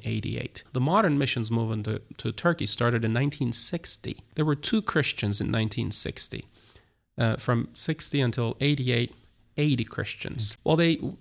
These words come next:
Speaker 1: after church, we went to a friend's house and there was a raid there, and the police came and
Speaker 2: Mm.
Speaker 1: picked us up, and,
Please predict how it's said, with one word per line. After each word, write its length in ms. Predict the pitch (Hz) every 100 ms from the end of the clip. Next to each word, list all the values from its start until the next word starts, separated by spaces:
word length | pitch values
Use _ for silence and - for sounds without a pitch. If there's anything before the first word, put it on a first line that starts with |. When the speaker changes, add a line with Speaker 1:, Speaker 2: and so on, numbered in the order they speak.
| -
Speaker 1:
after 280 | 147 147 127
church, 480 | - 131 127 -
we 160 | 123 123
went 220 | 120 113
to 120 | -
a 60 | 110
friend's 400 | - 123 117 104
house 380 | 104 101 104 101
and 180 | 110 107
there 80 | 107
was 140 | 104
a 60 | 101
raid 440 | 104 - - 104 - _ -
there, 240 | 104 101 104
and 100 | 110
the 80 | 110
police 360 | - 113 104 -
came 380 | 104 107 104
and 140 | 101 95 104
Speaker 2:
Mm. 200 | 107 95
Speaker 1:
picked 200 | 113 -
us 160 | 101 -
up, 220 | 107 104
and, 300 | 107 101 104